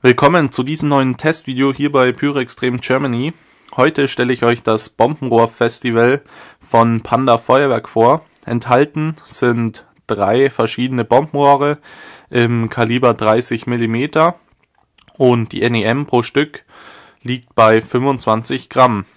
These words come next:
Das Ganze ist natürlich in F zwei eingestuft und wie ihr auf diesem Bild erkennen könnt, ähm, haben die Bombenrohre auch eine C-E-Nummer. Sprich, ihr könnt diese Bombenrohre auch nach Mitte zweitausendsiebzehn noch verwenden,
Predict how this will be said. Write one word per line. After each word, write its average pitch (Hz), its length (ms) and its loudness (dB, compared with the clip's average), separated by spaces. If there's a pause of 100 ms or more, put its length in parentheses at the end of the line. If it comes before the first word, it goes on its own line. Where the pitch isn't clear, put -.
(120)
Das 107 180 -4
Ganze 123 300 -2
ist 117 80 -2
natürlich 120 640 -4
in 113 180 -4
F 107 200 -8
zwei 135 280 0
eingestuft 139 760 -6
und 120 360 -2
wie 120 100 -2
ihr 123 60 4
auf 113 100 -2
diesem 117 300 -10
Bild 127 180 -2
erkennen 120 440 -4
könnt, 117 360 -6 (480)
ähm, 110 280 -4
haben 113 240 2
die 117 80 -6
Bombenrohre 113 600 2
auch 113 260 2
eine 110 260 -4
C-E-Nummer. 127 760 -2
Sprich, - 460 -6
ihr 120 80 0
könnt 117 280 -4
diese 113 220 -2
Bombenrohre 113 680 -2
auch 107 240 0
nach 110 340 0
Mitte 117 320 -4
zweitausendsiebzehn 110 1120 -4
noch 107 220 -2
verwenden, 117 640 0